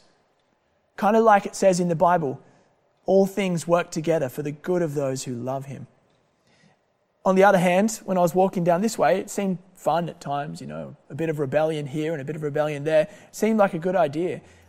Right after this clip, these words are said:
But I always ended up finding myself in a place asking myself the question, just like Pastor Ron Sidney asked at the last week of praise. He said, "How did I end up here? How did I end up in this place?" That's the question that I would ask myself when I start walking away from God.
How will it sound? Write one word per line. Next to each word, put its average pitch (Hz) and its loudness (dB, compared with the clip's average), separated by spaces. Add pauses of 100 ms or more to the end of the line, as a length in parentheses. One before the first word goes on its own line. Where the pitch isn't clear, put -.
But 185 4
I 180 6
always 233 2
ended 220 4
up - 2
finding 208 0
myself 165 -2
in 180 -6
a 151 -4
place 175 -2 (560)
asking 202 4
myself 185 2
the 175 -6
question, 175 0
just 170 -6
like 190 2
Pastor 170 0
Ron 170 2
Sidney 175 -2
asked 131 -2 (240)
at 156 -2
the 160 0
last 156 2
week 147 -4
of 143 -6
praise. 156 -2
He 151 -10
said, 147 -4 (160)
"How - 0
did 254 -2
I 185 0
end 208 4
up 180 10
here? 254 4 (560)
How 247 6
did 269 6
I 262 6
end 262 8
up 254 8
in 247 6
this 240 4
place?" - 2 (640)
That's 233 8
the 240 4
question 220 4
that 196 2
I 175 8
would 208 8
ask 175 6
myself 151 0 (220)
when 185 2
I 180 2
start 180 6
walking 185 0
away 156 0
from 156 -10
God. 156 -4